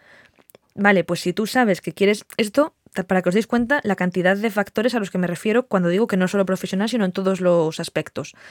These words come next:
Si tú quieres ser una persona que tiene el pecho operado, jolín, pues igual tienes que empezar a ahorrar para operarte el pecho. Igual tienes que empezar a mirar clínicas. Igual tienes que,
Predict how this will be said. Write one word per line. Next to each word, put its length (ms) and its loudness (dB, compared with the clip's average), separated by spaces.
Si 220 -4
tú 120 0
quieres 220 2
ser 80 2
una 160 4
persona 380 0
que 80 -8
tiene 160 0
el 80 -4
pecho 220 -4
operado, 360 2
jolín, 240 2
pues 140 0
igual 180 2
tienes 220 2
que 80 -2
empezar 280 0
a 20 0
ahorrar 340 0
para 200 2
operarte 360 0
el 60 -2
pecho. 420 -2
Igual 300 4
tienes 180 2
que 60 2
empezar 280 0
a 60 4
mirar 240 2
clínicas. 560 0
Igual 260 2
tienes 240 0
que, 240 0